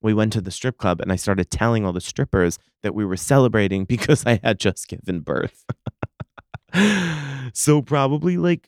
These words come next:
four, three or four weeks ago, beginning of January, I started feeling, like, this weird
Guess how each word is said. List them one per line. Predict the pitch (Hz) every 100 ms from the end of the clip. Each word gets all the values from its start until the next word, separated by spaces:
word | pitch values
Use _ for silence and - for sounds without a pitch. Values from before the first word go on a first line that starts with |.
| -
four, | - - - - - 123 123 131 131
three | - 143 156
or | 165
four | - 127
weeks | 117 113 -
ago, | 104 95
beginning | 82 92 110 104 110
of | 113
January, | 104 95 92 87 76 69 _ _ -
I | 110 113
started | 123 127 127 113
feeling, | - 110 101 101
like, | 98
this | 98 90
weird | 92 95 98 95 95 92 90